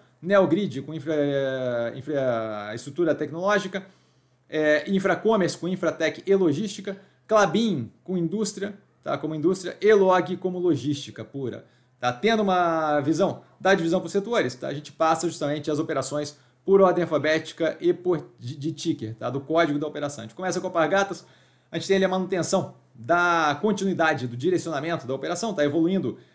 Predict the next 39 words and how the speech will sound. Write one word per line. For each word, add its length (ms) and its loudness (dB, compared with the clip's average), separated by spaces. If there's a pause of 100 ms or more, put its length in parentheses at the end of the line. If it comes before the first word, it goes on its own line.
(140)
dentro 280 2
do 100 2
quadro 320 2
mostrado 440 -2
na 60 -4
análise 320 -4
do 60 -8
quarto 240 -2
trimestre 300 -8
de 0 -
dois 40 -6
mil 40 -8
e 20 -8
vinte 60 -12
e 40 -20
três, 280 0
então 260 -4
basicamente 380 -2
a 40 -8
gente 120 -12
tem 100 -12
que 80 -6
acompanhar 580 -4 (240)
aquela 280 0
evolução 460 0
ali 120 0
dentro 120 -6
daquele 200 -4
quadro, 300 0
das, 220 0
das 160 -4
expectativas 580 -6
deles, 200 -2
do, 80 -12
do 220 -12
que 80 -2
eles 160 0
querem 520 -2
aferir, 520 -4